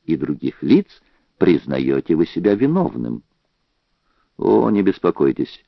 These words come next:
Я отвечу вам вполне искренно и чистосердечно. Ну, давно бы так. Только от степени вашей искренности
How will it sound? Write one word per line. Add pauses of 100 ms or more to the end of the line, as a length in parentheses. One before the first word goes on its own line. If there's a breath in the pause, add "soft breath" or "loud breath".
(440)
Я
отвечу
вам
вполне
искренно (160)
и
чистосердечно. (420)
Ну,
давно
бы
так. (520 soft breath)
Только
от
степени
вашей
искренности